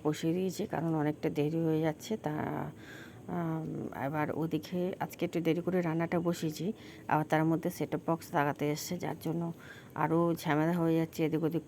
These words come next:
করে। তো দেখো এদিকে দুটো দুই দিকে বসিয়ে দিয়েছি বলে তাড়াতাড়ি হয়ে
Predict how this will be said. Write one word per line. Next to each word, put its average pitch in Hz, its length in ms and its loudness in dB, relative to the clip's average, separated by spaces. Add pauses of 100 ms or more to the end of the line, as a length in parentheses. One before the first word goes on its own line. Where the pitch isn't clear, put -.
করে। 151 160 4 (520)
তো 165 80 2 (240)
দেখো 160 200 4 (100)
এদিকে 165 260 2 (200)
দুটো 165 180 0 (100)
দুই 160 180 2
দিকে 175 220 -2
বসিয়ে 175 340 2
দিয়েছি 180 220 2
বলে 202 180 0
তাড়াতাড়ি 151 360 2
হয়ে 160 180 2